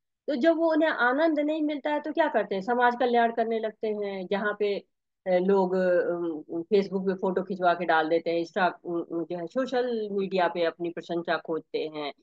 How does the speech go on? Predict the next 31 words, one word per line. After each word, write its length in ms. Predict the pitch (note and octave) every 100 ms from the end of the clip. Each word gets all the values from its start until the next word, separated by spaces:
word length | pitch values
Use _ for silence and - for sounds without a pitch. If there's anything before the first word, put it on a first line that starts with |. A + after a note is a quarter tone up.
| _ _ _
अपनी 360 | F3+ - G3 G#3
प्रशंसा 560 | G3+ F#3+ F#3+ F#3+ F#3
के 160 | F#3 G3
लिए 200 | F3 F3
तरह 220 | F3+ A#3
तरह 260 | A#3 G3+ G3
के 180 | G3 F3+
कार्य 340 | F3 E3 F3
करते 460 | E3+ D#3 - D#3 D#3+
हैं, 220 | D#3 D3+
कहीं 280 | C#3+ E3+ E3
प्याऊ 280 | - D#3 D#3+
लगवाते 480 | D#3 D3 D3 C#3+ -
हैं, 260 | D3+ D3
कहीं 300 | C#3 D#3 D#3
कंबल 340 | D3+ D3 D3 D3+
बांटते 380 | C#3+ C#3 - C#3+
हैं। 260 | D#3 C#3+ - _ _ _ _ _ _ _ -
अगर 240 | B3+ D#4
उसमें 320 | C#4 C#4 D#4
भी 120 | C#4+ D4+
क्या 180 | D4
होता 300 | C4+ C4+ C4+
है 140 | C4 C4+
कि 100 | B3+
पुण्य 300 | C4+ C4 C4+
तो 120 | C4
मिलता 300 | A#3+ A#3 A3+
ही 280 | G#3+ B3 A#3+
है, 260 | G3 F#3+ F#3+ _ -
लेकिन 200 | A#3+